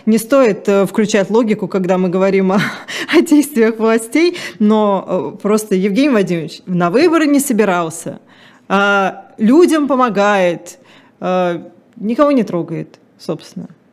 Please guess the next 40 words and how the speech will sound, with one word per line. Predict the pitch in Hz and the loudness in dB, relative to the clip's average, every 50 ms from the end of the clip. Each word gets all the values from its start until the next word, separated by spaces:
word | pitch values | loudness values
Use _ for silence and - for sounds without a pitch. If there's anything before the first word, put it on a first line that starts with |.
| _ _ _ _ 190 | _ _ _ _ -2
во | 208 220 | 0 0
власти, | 196 190 185 165 156 - - - 180 | 2 2 0 -2 -4 -6 -10 -6 -4
никого | 202 190 240 247 262 | -2 0 0 2 2
не | 240 185 | 2 0
трогает. | - - 170 165 - 170 170 165 - - 165 | -2 -4 -6 -6 -6 -6 -8 -10 -10 -10 -8
Говорит: | 170 196 214 214 196 190 180 185 196 | -2 0 0 0 0 0 -2 -2 0
«Да, | 254 311 359 370 359 339 | 0 0 2 2 2 2
и | 311 269 247 240 214 214 214 - - | 0 0 0 -2 -4 -8 -12 -10 -4
делайте | 214 285 320 302 277 262 240 | -2 0 0 0 0 -2 -4
там, | - 233 226 220 | -2 -2 -2 -2
чё | - 262 262 | -2 -2 -2
хотите, | 269 262 269 - 349 339 - 254 220 | -2 -2 0 0 -2 -2 -2 -2 -2
я | 202 202 220 240 240 | 0 0 0 0 0
выбираться, | 220 226 185 214 214 220 214 214 208 214 208 | -2 -4 -2 -2 -2 -2 -4 -4 -4 -4 -4
избираться | 196 170 170 220 233 240 220 226 214 | -2 -2 -2 0 0 -2 -2 -4 -8
всё | 190 - 208 | -10 -8 -6
равно | 208 214 226 220 | -4 -4 -2 -2
не | 214 190 175 | -2 -2 -4
буду, | 151 156 156 156 143 170 | -4 -6 -8 -8 -6 -4
я | 170 226 277 302 | -2 0 0 0
вот | 233 196 185 165 | 0 -2 -4 -4
делаю | 208 233 240 220 185 170 | -2 -2 -2 -2 -4 -6
свою | - - 175 175 175 | -8 -10 -12 -12 -10
работу». | 170 165 151 - - - - - | -12 -12 -14 -18 -20 -20 -18 -10
Поэтому | - 233 269 311 311 294 247 - | -6 -4 -4 -4 -2 -2 -4 -2
казалось, | 226 208 190 196 180 170 170 165 | -2 -2 0 0 -2 -2 -2 -6
что | - - - 175 | -8 -12 -16 -12
как-то | - 190 190 190 - - 175 | -10 -10 -10 -10 -12 -16 -14
должны, | 165 175 175 180 180 196 196 202 190 190 - - - - - - - _ _ - | -10 -10 -8 -8 -6 -6 -4 -4 -6 -8 -10 -16 -20 -20 -20 -20 -20 _ _ -18
я | - - | -16 -14
не | - - | -14 -16
знаю, | - - - - - 160 | -16 -16 -18 -16 -16 -6
тем | - 214 214 | -2 0 2
более | 240 269 254 - | 2 2 2 0
с | |
такой | - 254 - 269 262 | -2 -2 0 0 0
поддержкой | - 220 208 185 220 214 220 - 226 | 0 0 -2 0 -2 -2 -2 -4 -4
населения | 214 208 196 - 208 190 175 165 170 170 | -2 -2 -2 -4 -4 -4 -4 -4 -6 -6
в | 170 | -8
Екатеринбурге. | 165 170 - - - 180 175 165 156 151 160 - _ _ | -8 -10 -12 -18 -16 -14 -12 -12 -12 -14 -18 -20 _ _